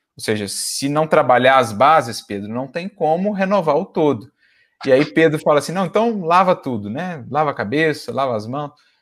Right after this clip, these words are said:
E Jesus fala, "Não, só os pés já basta." Então, obviamente que Jesus tá falando de símbolo ali, né? Não tá falando dos pés físicos apenas, materiais.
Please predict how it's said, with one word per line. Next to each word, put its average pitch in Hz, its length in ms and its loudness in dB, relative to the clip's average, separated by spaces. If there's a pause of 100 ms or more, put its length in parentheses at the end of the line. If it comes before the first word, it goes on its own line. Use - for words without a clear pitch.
(140)
E 143 80 -6
Jesus 139 260 -4
fala, 147 220 0
"Não, 180 200 0
só 208 280 0
os 214 160 -6
pés - 540 0 (480)
já 143 180 -2
basta." 101 500 -2 (640)
Então, 208 80 4
obviamente 185 540 4
que 226 80 0
Jesus 185 160 -2
tá 214 100 -2
falando 202 240 -4
de 226 100 -8
símbolo 185 560 -2
ali, 95 280 -2
né? 127 120 -6
Não 226 60 -4
tá 294 100 -6
falando 208 220 0
dos 139 180 -4
pés 123 340 2
físicos 104 680 -6
apenas, 101 460 -6
materiais. 98 840 -6